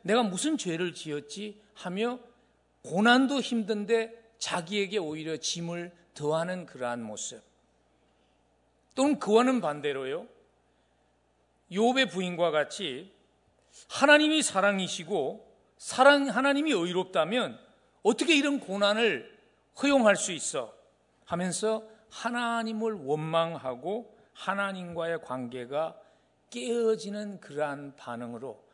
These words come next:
하나님의 관계를 깨뜨리는 그러한 반응으로 나타나는 것은, 그것은 고난이 삶의 일부라는 것을 지적으로는 알았는지 모르지만 가슴으로는 받아들이지 못했기 때문입니다.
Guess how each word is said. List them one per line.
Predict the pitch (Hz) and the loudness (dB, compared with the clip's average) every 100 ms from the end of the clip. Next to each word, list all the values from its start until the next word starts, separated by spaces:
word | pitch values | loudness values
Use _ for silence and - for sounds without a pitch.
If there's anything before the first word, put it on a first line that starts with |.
| _ | _
하나님의 | - 247 262 269 233 | -4 -2 2 0 2
관계를 | 202 202 220 220 | -2 0 -2 -4
깨뜨리는 | - 247 - 262 262 254 | -4 -8 -6 -4 -2 -2
그러한 | 202 180 165 151 | -4 -6 -6 -8
반응으로 | - 123 131 135 160 175 - _ _ | -10 -10 -8 -8 -8 -10 -12 _ _
나타나는 | 127 156 - 185 165 151 | -6 -4 -4 -6 -6 -6
것은, | 139 127 226 208 - _ _ _ | -8 -8 -6 -10 -12 _ _ _
그것은 | - 156 - 240 123 - _ _ _ - | -12 -8 -6 -6 -8 -16 _ _ _ -16
고난이 | - 190 233 247 262 269 | -6 -2 0 0 0 -2
삶의 | 180 - 180 185 202 208 | -6 -8 -8 -8 -8 -10
일부라는 | - 226 202 214 190 160 143 | -10 -12 -12 -10 -8 -8 -10
것을 | 131 127 - 131 101 _ _ _ _ _ _ | -14 -12 -12 -12 -16 _ _ _ _ _ _
지적으로는 | - 247 - 311 285 294 285 285 | -2 -2 2 2 2 2 2 2
알았는지 | 175 190 185 170 151 160 | 2 2 0 -6 -10 -12
모르지만 | 135 135 135 120 135 170 185 - _ - | -10 -10 -10 -12 -10 -10 -10 -20 _ -16
가슴으로는 | - - - 214 202 165 143 156 190 196 _ | -10 -8 -6 -6 -6 -6 -8 -10 -12 -16 _
받아들이지 | - 127 135 123 123 123 117 151 165 _ _ - | -16 -10 -6 -6 -8 -14 -14 -16 -18 _ _ -10
못했기 | 120 123 131 147 | -10 -8 -14 -14
때문입니다. | 127 120 113 107 107 - - | -14 -14 -12 -16 -18 -20 -20